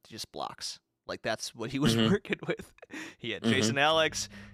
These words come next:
Speaker 1: he had Josh and Christmas, he had Matt and
Speaker 2: Mm-hmm.
Speaker 1: Raven. And for whatever reason, none of them checked notes, and they were all just like, "Oh yeah, we're vote-, we're a final three, we're a final three, final three." I do think there are a lot of differences, so I'm not saying this season is like that one at all.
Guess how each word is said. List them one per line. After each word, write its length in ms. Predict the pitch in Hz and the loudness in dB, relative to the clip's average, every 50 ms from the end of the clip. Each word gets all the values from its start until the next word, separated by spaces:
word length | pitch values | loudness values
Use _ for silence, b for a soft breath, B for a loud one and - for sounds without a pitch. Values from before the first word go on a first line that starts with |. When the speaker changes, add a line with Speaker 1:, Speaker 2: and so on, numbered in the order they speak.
| B | B
Speaker 1:
he 200 | - - 117 117 | -12 -8 -6 -4
had 300 | 117 117 120 117 117 110 | -2 0 0 0 0 0
Josh 280 | - 131 131 131 127 - | 0 2 2 2 2 -2
and 80 | 123 113 | -6 0
Christmas, 560 | 156 156 147 - 170 156 156 151 - - - b b b b b b _ - | 0 0 0 0 -2 -4 -4 -4 -6 -12 -14 b b b b b b _ -14
he 100 | 117 113 | -10 -6
had 240 | 120 113 113 107 104 | -2 0 -2 0 2
Matt 180 | 113 131 143 139 | 4 4 4 4
and 80 | - | 4
Speaker 2:
Mm-hmm. 80 | - 127 | 2 2
Speaker 1:
Raven. 460 | 139 143 151 147 156 156 156 156 160 b b b b b b b b b _ _ _ _ - | 4 2 4 4 2 2 2 -2 -6 b b b b b b b b b _ _ _ _ -6
And 160 | 104 120 117 113 | -4 -4 -4 -4
for 120 | - 120 120 | -2 0 2
whatever 240 | 123 135 135 135 135 | 4 4 4 4 4
reason, 380 | 135 139 135 117 120 117 120 | 2 2 2 0 -2 -6 -4
none 120 | 120 127 131 | -4 -2 -2
of 60 | 131 | -2
them 140 | 131 127 - | -4 -6 -2
checked 260 | - 131 123 - - | 0 0 0 0 0
notes, 600 | 127 120 117 113 - - - - - - - - _ | 0 0 0 0 -2 -4 -4 -4 -4 -6 -8 -12 _
and 440 | - 110 110 107 107 101 104 92 87 - - - - - _ | -10 -8 -6 -6 -6 -8 -12 -12 -12 -10 -10 -10 -12 -14 _
they 100 | - 120 | -2 0
were 140 | 117 113 107 | 0 2 2
all 160 | 104 113 117 | 4 2 2
just 240 | - 113 - - - | 0 -2 -10 -6 -2
like, 320 | 117 113 107 110 - - - | -2 -2 -2 -2 -6 -8 -4
"Oh 120 | 113 160 180 | -2 0 0
yeah, 280 | 175 180 185 185 160 120 | 0 0 2 2 2 2
we're 240 | 110 127 139 151 | 2 0 -2 -2
vote-, 300 | 143 131 127 120 113 - | 0 0 -2 -2 -2 -4
we're 280 | - 127 143 147 139 135 | -2 0 2 4 4 4
a 40 | 127 | 2
final 280 | - - 127 120 117 110 | 2 0 0 0 0 -2
three, 220 | - 139 131 110 | -2 -4 -4 -4
we're 200 | 101 117 139 143 | -2 0 0 0
a 40 | 131 | 0
final 200 | - 120 113 110 | 0 -2 -4 -4
three, 180 | - 117 117 110 | -4 -6 -8 -6
final 260 | - 127 127 123 113 | -4 -2 -2 -2 -2
three." 240 | - 120 82 82 _ B B B B B B | -6 -8 -10 -10 _ B B B B B B
I 60 | 147 | 2
do 160 | 170 233 254 | 2 2 0
think 160 | 262 285 277 262 | 0 0 2 2
there 120 | 240 220 | 4 4
are 80 | 190 185 | 4 4
a 40 | 190 | 4
lot 140 | 185 185 190 | 4 2 2
of 80 | 196 | 2
differences, 460 | 139 123 - 131 120 - - 120 117 | -4 -6 -6 -6 -10 -6 -6 -6 -4
so 100 | - 120 | -2 -4
I'm 120 | 113 117 117 | -4 -2 0
not 200 | 123 131 131 - | 2 2 2 2
saying 180 | - 127 123 | 0 -4 -4
this 120 | 120 113 - | -4 -6 -6
season 260 | - 120 113 104 110 | -6 -8 -8 -10 -12
is 100 | 104 - | -10 -6
like 140 | 110 104 - | -6 -6 -4
that 120 | - 92 92 | -4 -6 -4
one 100 | 98 87 | -4 -6
at 80 | 82 76 | -6 -4
all. 300 | 69 69 80 - - | -4 -4 -4 -6 -10